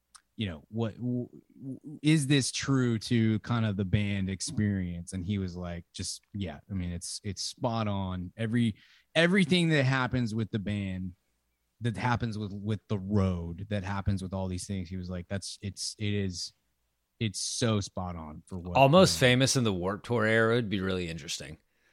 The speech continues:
Speaker 1: <laughs> Yeah, no, no, no question. Yeah, yeah. <laughs> It's,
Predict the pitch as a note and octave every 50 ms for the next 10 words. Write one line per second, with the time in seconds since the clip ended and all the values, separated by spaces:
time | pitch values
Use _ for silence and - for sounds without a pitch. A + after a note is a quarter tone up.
0 | _ _ _ _ _ _ _ _ _ _ _ _ _ _ _ _ _ - G2+ G#2+
1 | - A#2 A#2 A#2 C#3 B2 A2+ A2 G2+ G#2 - - - - F3+ - - - - G2
2 | G2 A#2+ A#2 - A#2 A#2+ G#2 E2 B2 - - A#2 B2 G#2+ - - - - - F#2+
3 | - - - F#2+ F2+ F2+ F2+ G#2 F#2 D#2 - - A#2+ B2 F#2 F#2+ A2 - - -
4 | - D3+ A2+ F2+ - - - - - - - - C#3 - D3+ - - - - -
5 | - - -